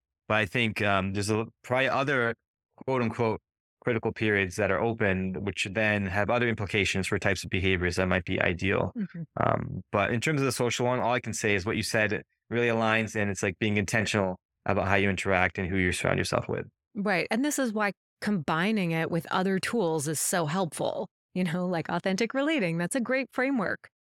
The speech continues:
Speaker 2: for being better in relationships <laughs> with other people around you. And also, it's true. It's like the, our environment and people are in our environment too. And as we're evolving, sometimes we actually have to let go of the people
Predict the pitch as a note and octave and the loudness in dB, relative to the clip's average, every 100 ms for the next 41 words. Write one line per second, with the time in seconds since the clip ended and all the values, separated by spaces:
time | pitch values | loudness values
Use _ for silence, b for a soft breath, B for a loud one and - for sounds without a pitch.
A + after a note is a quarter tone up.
0 | _ - G3 F#3 F#3 F3+ - E3+ G3+ G#3 | _ -4 0 2 2 0 -4 -6 -2 0
1 | G3+ - B3+ E3 - _ _ _ _ _ | 0 0 0 -2 -4 _ _ _ _ _
2 | G3+ G3 G3+ G#3+ A3+ C#4 - F3+ F3+ F3 | -2 0 0 0 2 2 2 0 2 0
3 | F3+ - G3 G3 G#3+ G3+ G#3+ A#3 A3+ G3 | 0 -2 0 0 0 0 0 0 0 0
4 | F#3+ G3+ B3 F3+ D#3+ B B B3+ C4+ D#4+ | 0 2 2 0 -2 B B -2 0 0
5 | - D#4 B3 A3 - _ _ _ _ _ | 0 0 0 -2 -6 _ _ _ _ _
6 | _ - B3+ A3+ - - G4 A3 F#3+ G3+ | _ -4 -2 0 -2 0 0 0 0 -2
7 | F#3 G#3+ - - G3+ G#3+ G3+ F#3+ A#3 E4 | -2 -6 -4 0 0 2 0 0 0 2
8 | G#3 G3 - F#3+ F#3 - - D#4+ E4+ G#3 | 0 -2 0 0 -2 -2 -2 -2 0 2
9 | F3+ E3+ E3+ E3+ E3+ D#3+ E3+ E3+ E3+ F3 | 2 2 2 2 2 2 2 2 0 -2
10 | - D4 C4+ F#3+ F3+ F#3 F#3+ E3+ F3 A#3+ | -2 0 2 0 0 0 0 0 0 0
11 | C4+ - F3+ E3 E3+ F3 F3+ G#3 - C4 | 0 0 0 2 2 0 0 -2 -2 -2
12 | D#4 E4+ C4 G#3 F#3 G#3 - A3 - A3+ | 0 0 0 0 0 0 0 0 -2 -2
13 | G3 G#3 G#3+ A3 F#3+ E3+ F#3+ D4 F3+ F3 | -2 -2 -2 -2 -2 -2 0 0 0 -2
14 | - B3 D#4 G3+ F#3 F#3 | -4 -4 0 0 2 0